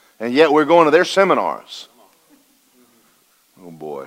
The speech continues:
it's quiet in this Baptist church. Everything I've ever done in this church that I read in a book, it, it stressed me out. And all the work I put in it,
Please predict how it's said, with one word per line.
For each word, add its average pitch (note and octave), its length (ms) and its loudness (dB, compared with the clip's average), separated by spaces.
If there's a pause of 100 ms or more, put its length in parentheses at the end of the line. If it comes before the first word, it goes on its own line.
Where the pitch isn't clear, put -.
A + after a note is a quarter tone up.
it's - 180 -20
quiet G2 300 -4
in E2 80 -12
this F2+ 120 -14
Baptist F2 460 -12
church. F2+ 360 -16 (1600)
Everything F#3+ 500 0
I've D#3+ 160 2
ever C#3 180 2
done G#2 600 -4 (1300)
in E3+ 300 -2
this F#3 140 -2
church - 680 -8 (540)
that G2 100 -8
I G2 60 -6
read C3 260 0
in C#3 120 -4
a C3 40 -6
book, G2+ 440 -6 (1120)
it, A#2+ 160 -14
it A#2+ 140 -18
stressed - 560 -10
me B2 180 -10
out. F#2+ 440 -20 (1300)
And A#2+ 120 -10
all E3+ 300 4
the G3 80 0
work E3+ 280 -2
I A#2 80 -4
put D3 200 -4
in A2 140 -8
it, - 220 -20